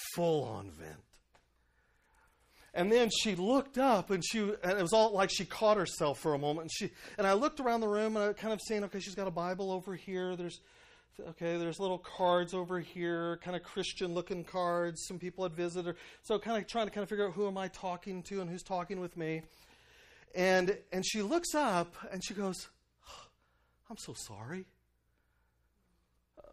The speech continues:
who, who are you?" And I said, "Oh, my, my name's Matthew. I, I, I'm one of the chaplains here." And immediately we went from this place where she was at to, "Oh,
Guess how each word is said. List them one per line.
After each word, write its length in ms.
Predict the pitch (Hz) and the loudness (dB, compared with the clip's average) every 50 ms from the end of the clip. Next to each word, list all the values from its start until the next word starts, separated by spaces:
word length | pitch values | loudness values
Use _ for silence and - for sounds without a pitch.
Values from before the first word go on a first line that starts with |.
| - - - - | -20 -20 -20 -16
who, 100 | - 262 - | -14 -14 -14
who 200 | 196 208 254 262 | -12 -12 -12 -12
are 60 | 262 254 | -12 -12
you?" 240 | 247 269 285 277 - _ _ _ _ _ _ _ _ _ _ _ _ _ _ _ _ _ _ _ _ _ _ _ _ _ _ _ _ - | -12 -12 -14 -14 -16 _ _ _ _ _ _ _ _ _ _ _ _ _ _ _ _ _ _ _ _ _ _ _ _ _ _ _ _ -18
And 80 | 175 | -16
I 60 | 190 | -16
said, 140 | 180 - 214 214 | -14 -14 -14 -14
"Oh, 60 | 202 | -14
my, 140 | 190 190 190 - 185 | -12 -12 -14 -12 -12
my 80 | 180 | -12
name's 260 | 190 180 180 170 - | -12 -12 -12 -12 -14
Matthew. 460 | 175 165 156 151 135 - - 110 90 87 87 143 | -14 -14 -14 -14 -16 -16 -16 -16 -16 -16 -16 -18
I, 60 | 135 | -18
I, 360 | 123 - 131 139 139 - 143 143 | -18 -18 -18 -18 -20 -18 -18 -18
I'm 100 | 143 147 | -16 -16
one 140 | 151 151 147 | -14 -14 -14
of 80 | 131 | -14
the 80 | 123 120 | -16 -16
chaplains 600 | - - 175 160 151 135 _ - 104 90 87 - | -14 -12 -12 -12 -12 -14 _ -18 -18 -18 -18 -16
here." 260 | - 90 80 82 82 _ _ _ _ _ _ _ _ _ _ _ _ _ _ _ _ _ _ _ - - - - - _ _ _ - | -14 -14 -14 -16 -18 _ _ _ _ _ _ _ _ _ _ _ _ _ _ _ _ _ _ _ -20 -20 -20 -20 -20 _ _ _ -10
And 100 | 202 247 | -8 -8
immediately 540 | 247 294 330 330 320 320 - 196 202 196 | -6 -6 -6 -6 -6 -6 -6 -4 -4 -4
we 180 | 185 180 196 190 | -2 -2 -2 -4
went 300 | 196 196 262 339 349 349 | -4 -4 -6 -6 -8 -8
from 400 | - - 247 220 208 202 190 175 - _ | -8 -8 -6 -6 -6 -6 -8 -10 -12 _
this 220 | - 240 226 - | -6 -6 -6 -6
place 560 | - - - - - 185 165 139 120 - - 156 | -8 -12 -12 -10 -8 -6 -6 -6 -8 -10 -8 -6
where 140 | 151 143 | -6 -6
she 120 | 143 - 170 | -6 -6 -8
was 160 | 143 127 - | -8 -6 -4
at 260 | 202 180 156 139 - - - - - - | -4 -2 -2 -4 -4 -8 -16 -20 -18 -10
to, 420 | - - 247 240 226 226 214 185 - - _ _ _ - - - - 277 | -4 0 2 4 4 4 4 2 0 -4 _ _ _ -18 -14 -10 -4 2
"Oh, 500 | - 320 349 381 392 359 330 262 180 147 | 4 6 6 8 8 6 6 4 2 0